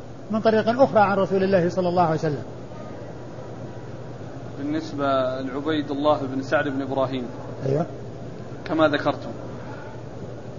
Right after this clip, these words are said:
Speaker 2: البخاري ومسلم.
Speaker 1: البخاري ومسلم.
Speaker 2: والترمذي والنسائي.
Speaker 1: البخاري ومسلم والترمذي والنسائي. عبيد الله لشيخ النسائي، عبيد الله بن سعد بن إبراهيم، أخرج حديثه البخاري ومسلم والترمذي والنسائي،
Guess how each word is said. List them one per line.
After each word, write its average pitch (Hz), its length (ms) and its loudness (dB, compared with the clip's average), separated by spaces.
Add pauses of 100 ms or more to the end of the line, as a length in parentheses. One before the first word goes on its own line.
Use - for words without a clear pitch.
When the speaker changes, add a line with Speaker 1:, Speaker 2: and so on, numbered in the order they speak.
(880)
Speaker 2:
البخاري 147 400 0
ومسلم. 147 420 -4 (400)
Speaker 1:
البخاري 151 300 0
ومسلم. 165 340 2 (160)
Speaker 2:
والترمذي 156 460 -2
والنسائي. 131 440 -2
Speaker 1:
البخاري 180 400 8
ومسلم 214 380 4
والترمذي 202 400 4
والنسائي. 160 340 4
عبيد 180 300 6
الله 185 220 8
لشيخ 165 320 6
النسائي، 180 480 8 (520)
عبيد 185 260 6
الله 190 240 8
بن 170 140 4
سعد 185 260 6
بن 175 160 4
إبراهيم، 170 500 4 (480)
أخرج 190 320 4
حديثه 180 320 10
البخاري 185 440 8
ومسلم 196 420 4 (560)
والترمذي 196 540 6
والنسائي، 165 680 6